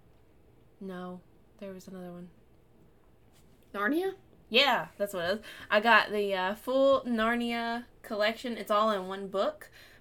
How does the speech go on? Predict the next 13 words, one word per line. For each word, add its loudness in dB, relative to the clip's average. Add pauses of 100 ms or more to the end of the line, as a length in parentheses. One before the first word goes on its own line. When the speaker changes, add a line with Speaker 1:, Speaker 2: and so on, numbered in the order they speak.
Speaker 1:
by -4
C -4
S -4
Lewis. -4
I've -4
been -2
wanting -4
to -10
get -2
the -10
Chronicles -6
of -8
Narnia, -4